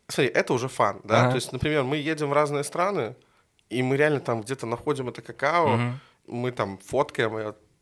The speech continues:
Speaker 1: пишу там, «Ну, смотри, вот я выпил какао». Я один раз был в Израиле, в какой-то друзской деревне, в пустыне, ну, там прям вообще очень все было плохо с какао. Я к ним прихожу, говорю, типа,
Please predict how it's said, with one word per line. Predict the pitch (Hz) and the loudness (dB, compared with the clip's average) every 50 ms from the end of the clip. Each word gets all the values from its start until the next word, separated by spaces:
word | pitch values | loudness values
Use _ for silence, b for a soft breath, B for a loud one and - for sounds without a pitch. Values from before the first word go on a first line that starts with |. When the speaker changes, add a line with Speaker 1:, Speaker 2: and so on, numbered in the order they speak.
| _ - | _ -16
Speaker 1:
пишу | - - - 120 | -14 -12 -10 -10
там, | - 104 101 - | -10 -10 -10 -10
«Ну, | - 170 196 | -10 -12 -12
смотри, | - - 95 98 131 170 | -10 -8 -8 -8 -8 -8
вот | 139 110 - - | -12 -12 -12 -12
я | 123 147 147 | -12 -12 -12
выпил | - 113 127 127 127 110 | -10 -10 -10 -8 -8 -8
какао». | - 117 - - 135 160 160 127 - B B B B B | -8 -8 -4 -2 0 2 2 2 0 B B B B B
Я | - 123 | -6 -4
один | 123 131 | -2 2
раз | 139 139 135 123 | 4 4 4 2
был | 123 123 | 0 -4
в | 117 117 | -4 -4
Израиле, | 113 127 139 165 202 214 214 180 135 120 - - - 117 117 | -4 -4 -4 -4 -4 -4 -4 -2 -4 -4 -6 -8 -12 -18 -20
в | - | -18
какой-то | - - - 135 127 113 | -18 -8 -4 -2 0 0
друзской | 98 107 135 151 - - - 117 | 0 -2 -4 -6 -6 -6 -6 -6
деревне, | 101 117 120 147 151 131 113 107 | -4 -2 0 0 2 2 0 -2
в | - | -6
пустыне, | - - 127 - - - - 170 208 233 151 117 113 - | -8 -16 -14 -14 -10 -6 -6 -4 -2 -2 -2 -4 -4 -4
ну, | - 165 | -4 0
там | 147 127 113 | 2 2 2
прям | 117 120 113 107 | 2 2 0 0
вообще | 120 - - 95 - - _ - | -2 -4 -6 -6 -8 -10 _ -6
очень | - 131 120 - - 104 | -2 -2 -2 -2 -6 -10
все | - - 104 | -12 -12 -10
было | 95 92 98 90 90 | -8 -6 -4 -4 -6
плохо | 90 - 113 127 143 - 123 113 | -6 -6 -6 -6 -4 -2 -4 -6
с | |
какао. | - - - - - 107 107 107 110 - B B B B B B | -6 -8 -8 -2 2 2 2 2 0 -6 B B B B B B
Я | 117 127 | 2 2
к | 117 - | 4 4
ним | 143 127 | 2 2
прихожу, | 135 131 - 139 147 180 | 2 0 0 0 0 0
говорю, | 143 135 139 139 127 | 0 2 4 4 2
типа, | - - 127 - 131 123 117 - | 2 0 0 4 6 6 6 4